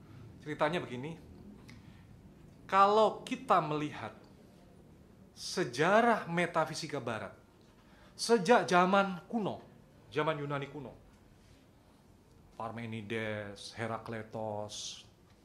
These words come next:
eh, Aristoteles, ya, Plato, terus Thomas Aquinas, Descartes, Hegel, memuncak pada Hegel,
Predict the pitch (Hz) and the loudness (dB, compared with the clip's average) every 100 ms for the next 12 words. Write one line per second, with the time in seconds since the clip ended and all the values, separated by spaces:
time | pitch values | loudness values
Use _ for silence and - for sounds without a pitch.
0 | - _ - - - - - - 113 107 | -20 _ -20 -20 -20 -18 -16 -12 -8 -6
1 | 101 98 101 - 117 123 - 120 113 110 | -4 -6 -8 -10 -6 -6 -6 -10 -10 -10
2 | 107 104 - 101 117 107 - 110 101 101 | -10 -12 -14 -12 -8 -8 -8 -10 -12 -14
3 | 101 - - 185 226 208 - - - - | -18 -18 -8 -2 0 0 -2 -12 -18 -20
4 | - - - - - 139 135 120 - - | -20 -20 -20 -20 -6 -2 -2 -2 -4 -8
5 | - 120 - 135 117 113 107 - - - | -12 -18 -12 -8 -6 -4 -4 -6 -8 -10
6 | - - - - - _ _ - 123 120 | -14 -18 -20 -20 -20 _ _ -12 -12 -8
7 | 123 113 - 139 120 147 131 110 95 95 | -8 -8 -6 -4 4 4 4 0 -4 -10
8 | - - - 113 120 110 113 117 104 110 | -20 -20 -16 -10 -8 -4 -4 -6 -10 -10
9 | 104 104 | -10 -10